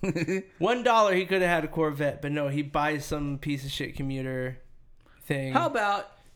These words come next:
Speaker 1: he, he wanted to, he wanted to be just a normal guy. Like, he was
Speaker 2: No,
Speaker 1: like,
Speaker 2: he
Speaker 1: "I don't"
Speaker 2: needed the gas mileage to get to work.
Speaker 1: Exactly.
Speaker 2: 'Cause I don't know if you know this, but I don't think astronauts made a shit ton of money.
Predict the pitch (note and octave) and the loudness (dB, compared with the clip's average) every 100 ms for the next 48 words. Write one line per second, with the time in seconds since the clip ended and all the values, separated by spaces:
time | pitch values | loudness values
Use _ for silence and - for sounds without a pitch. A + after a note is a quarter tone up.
0 | - D#3+ A3+ G3 - D#3 F#3 F#3 F#3 F#3 | -8 -4 -2 -2 -2 -2 0 2 4 4
1 | F3 E3 F3+ D#3+ C#3 A#2 - - - D3 | 2 2 4 6 6 2 -6 -20 -10 -4
2 | D#3 E3 F3 E3 D3 D3+ C#3+ C#3 D3 C#3+ | 0 2 2 0 0 2 2 4 4 4
3 | C3+ - - - - C#3+ C#3 C#3 D3+ E3 | 0 -4 -20 -8 -4 0 2 4 4 4
4 | D#3+ C#3+ C3+ B2 A2 - - _ _ - | 2 2 2 2 -2 -10 -20 _ _ -20
5 | _ _ _ - D3 C3+ C3 E3+ E3+ C#3+ | _ _ _ -4 2 2 2 2 2 6
6 | D4+ F#4 A#3+ G3+ D#4 E4 D4+ C#4+ A#3 G3+ | 8 10 10 8 6 8 6 4 -2 2
7 | C4 F#4 D#4+ G#3+ G3+ F#3+ G3+ A3+ G#3+ - | 6 8 6 4 6 6 4 0 -2 -4
8 | A#3+ F3 D4+ - C#3+ G#3 D4+ F#3 - - | -4 0 0 0 -2 2 2 0 -4 -18
9 | - - - - - - - D#4+ A#4+ C5 | -20 -20 -20 -20 -20 -16 -8 2 4 4
10 | - A#2 G#2 - _ - G3 - A#3 C#4 | 4 0 -2 -12 _ -2 -2 0 2 2
11 | C4 B3+ B3 G#3 C3 F#3+ - F3+ G3 B3 | 4 4 4 0 -4 -6 -6 -4 0 0
12 | A3 - D#3+ E3 A3+ C4+ F4+ B3 E3+ A3 | 0 -2 0 0 0 -2 -4 -2 -2 -2
13 | C4 G3 F3+ D3 F3 G3 D3+ C3 - E3+ | -2 -2 -2 -2 0 -2 -4 -6 -4 -4
14 | - E3+ C#3 C#3+ E3+ C3 C3 | -4 -4 -2 -2 -4 -4 -6